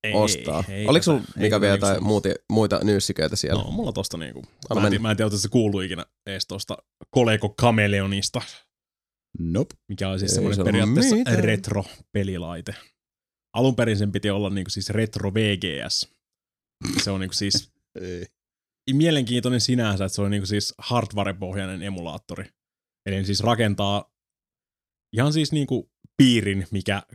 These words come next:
Speaker 1: tekee samat asiat kuin esimerkiksi Super Nintendo. Siis niinku tiet-, tiedättehän niinku emul-, emulointi periaatteessa tapahtuu, ö, ton tota, niinku softa-, softan kautta.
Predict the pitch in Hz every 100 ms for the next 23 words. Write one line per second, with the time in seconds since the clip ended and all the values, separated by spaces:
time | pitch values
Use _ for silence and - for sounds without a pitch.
0 | _ - 98 104 92 98 98 92 98 95
1 | 110 151 147 - 101 73 80 85 85 101
2 | - _ _ _ _ _ _ _ _ _
3 | _ 98 98 98 113 101 101 104 _ 113
4 | 107 104 104 - 117 117 110 120 120 107
5 | 101 92 101 98 98 92 104 - - 95
6 | 95 - 101 98 - _ _ _ _ _
7 | _ _ _ _ _ _ 117 110 107 107
8 | 101 104 110 104 - - - - _ -
9 | _ _ _ _ _ _ _ _ _ _
10 | - 117 107 101 123 - 87 - 127 -
11 | 92 - - -